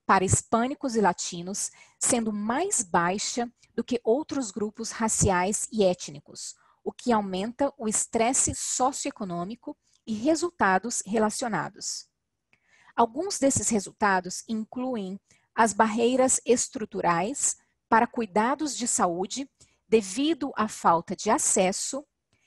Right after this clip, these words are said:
devido à distância geográfica, horários inadequados de atendimento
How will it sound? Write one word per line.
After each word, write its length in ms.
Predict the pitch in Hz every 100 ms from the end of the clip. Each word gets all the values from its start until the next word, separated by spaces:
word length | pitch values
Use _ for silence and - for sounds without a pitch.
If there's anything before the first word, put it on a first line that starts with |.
| _ _ _
devido 420 | 208 196 247 233
à 80 | 202
distância 680 | 170 - - 240 302 - 320
geográfica, 840 | 226 208 165 156 175 220 - 233 240 _ _ _ -
horários 760 | 226 214 202 226 285 320 - -
inadequados 880 | 226 214 202 196 - 170 175 233 214
de 100 | 214
atendimento 840 | 190 214 208 190 170 175 - 277